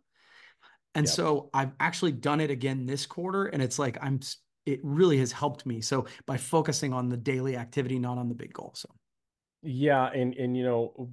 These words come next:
Speaker 2: Jeff Hayden, great author, and, and really, you know, what's not recognized is his contributions, uh, as the triangle player in Van Hayden.
Speaker 1: Mm.
Speaker 2: Uh, just a tremendous,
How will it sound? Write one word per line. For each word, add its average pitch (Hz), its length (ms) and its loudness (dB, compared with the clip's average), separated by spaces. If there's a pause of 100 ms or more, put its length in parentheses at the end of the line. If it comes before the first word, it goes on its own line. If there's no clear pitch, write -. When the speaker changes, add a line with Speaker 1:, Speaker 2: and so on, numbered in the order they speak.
Speaker 2:
Jeff 170 180 0
Hayden, 90 320 -2
great 151 360 -2
author, 95 440 -6
and, 110 140 -8
and 123 220 0
really, 160 480 4 (500)
you 147 100 4
know, 147 60 6
what's 135 220 2
not 143 260 4
recognized 98 800 0
is 107 120 -4
his 120 200 0
contributions, 104 920 -4 (360)
uh, 104 220 -2
as 107 180 0
the - 60 -6
triangle 165 440 0
player 104 340 2
in 92 80 -2
Van 110 240 2
Hayden. 80 400 -6 (380)
Speaker 1:
Mm. 143 40 0
Speaker 2:
Uh, 90 280 2
just 127 280 -4
a 113 40 -12
tremendous, 117 720 2